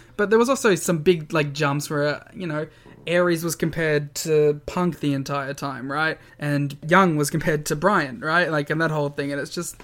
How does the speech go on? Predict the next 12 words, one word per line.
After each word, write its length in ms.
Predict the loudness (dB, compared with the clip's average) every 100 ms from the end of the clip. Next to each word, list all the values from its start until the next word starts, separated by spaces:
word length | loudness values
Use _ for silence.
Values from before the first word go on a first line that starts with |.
| -20 -20 -20 -12 -8
it 120 | -8
felt 440 | -10 0 0 2
like 320 | 0 -2 -2
a 80 | -2
lot 240 | 0 2 2
of 500 | 0 -4 -8 -20 _ _ _
people 300 | -4 -2 2
were 80 | 0
just 180 | 0 -2
like, 300 | -2 -4 -10 _ _ 0
"I'm 160 | 2
gonna 280 | 4 2 -2